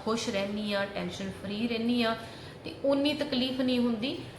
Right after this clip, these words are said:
ਹਾਲਾਂਕਿ ਆਪਣਾ ਸੁਭਾਅ ਹੁੰਦਾ ਹੈ ਨਾ, ਜਿਨ੍ਹਾਂ ਦਾ ਸੁਭਾਅ ਇਮੋਸ਼ਨਲ ਹੁੰਦਾ, ਮੇਰਾ ਖੁਦ ਦਾ ਇਮੋਸ਼ਨਲ ਸੁਭਾਅ, ਠੀਕ ਹੈ, ਤਾਂ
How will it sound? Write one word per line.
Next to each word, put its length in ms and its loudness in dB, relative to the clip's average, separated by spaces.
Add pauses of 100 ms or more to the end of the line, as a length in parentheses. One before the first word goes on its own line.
(140)
ਹਾਲਾਂਕਿ 460 6
ਆਪਣਾ 300 2
ਸੁਭਾਅ 340 4
ਹੁੰਦਾ 340 4
ਹੈ 60 4
ਨਾ, 160 4 (140)
ਜਿਨ੍ਹਾਂ 260 0
ਦਾ 160 2 (160)
ਸੁਭਾਅ 760 -2
ਇਮੋਸ਼ਨਲ 480 4
ਹੁੰਦਾ, 260 0
ਮੇਰਾ 200 0 (100)
ਖੁਦ 160 -4
ਦਾ 60 2
ਇਮੋਸ਼ਨਲ 460 -2
ਸੁਭਾਅ, 300 -2 (520)
ਠੀਕ 180 -2
ਹੈ, 80 6
ਤਾਂ 200 4